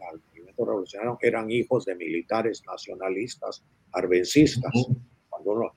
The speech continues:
Speaker 1: y muchos eran hijos de maestros y profesores arbencistas que sufrieron exilio. Es decir, hubo un, un traspaso, un traspaso generacional de esa experiencia, ¿verdad? Tanto la positiva como la negativa,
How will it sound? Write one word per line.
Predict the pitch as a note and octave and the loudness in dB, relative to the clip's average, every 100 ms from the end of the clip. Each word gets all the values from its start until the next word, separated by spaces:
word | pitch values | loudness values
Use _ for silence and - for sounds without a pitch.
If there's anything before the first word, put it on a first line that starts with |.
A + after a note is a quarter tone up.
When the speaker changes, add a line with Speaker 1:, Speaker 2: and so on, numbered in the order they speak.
| _ _ | _ _
Speaker 1:
y | G2+ | 0
muchos | F#2+ B2 C3 A#2 | 4 6 6 4
eran | A#2+ A#2 A2 | 4 2 2
hijos | A2+ A2+ A#2+ G2 | 2 2 2 0
de | F2 | -4
maestros | E2+ F2 A#2 - - G#2+ | -4 0 2 2 -2 -4
y | F2+ | -6
profesores | - F2 - - A2+ A#2+ A2 | -8 -8 -8 -2 0 0 0
arbencistas | G#2+ F2 F2 - A#2 - B2+ C3 - _ - | -4 -4 -8 -4 -4 -2 -4 -6 -16 _ -4
que | - | -4
sufrieron | - E2 G#2+ G#2+ A#2 | -2 0 4 4 4
exilio. | G2 - - C#3 G2 A2 | 0 -2 4 4 6 2
Es | |
decir, | A2+ - C#3 C3+ _ _ _ _ _ - | 2 8 6 6 _ _ _ _ _ 6
hubo | C3+ C#3 C3+ | 12 12 12
un, | C3 C3 - _ _ - | 12 6 -4 _ _ 4
un | B2+ B2+ | 8 10
traspaso, | B2+ A2 - A#2+ B2 - | 10 6 4 2 4 4
un | A#2+ G2 - A#2 | 4 2 0 -4
traspaso | A#2 A#2 - G#2+ G#2+ - | -2 -4 -2 0 0 0
generacional | G#2+ G2+ F#2 E2 D#2 - E2 E2 F#2+ B2+ A2+ | -2 -2 -2 -2 -2 -4 -4 -4 -2 0 0
de | F2 | 0
esa | F2+ - | -2 0
experiencia, | - C3 B2 - - _ _ | 4 4 4 -2 -12 _ _
¿verdad? | C3 D#2 D2+ - F#2+ C#3 C3 _ _ _ _ | -6 -4 -10 -12 -4 -4 -4 _ _ _ _
Tanto | - G#2 A2 A2 | 2 2 4 4
la | E2+ | 4
positiva | D#2+ - - G#2+ G#2 C#3+ | 0 -4 -4 0 0 0
como | - D#2+ | -4 -8
la | D#2+ D#2 | -6 -8
negativa, | D#2 D2+ D2+ - D3 C#3 G#2+ | -8 -10 -10 -2 2 2 0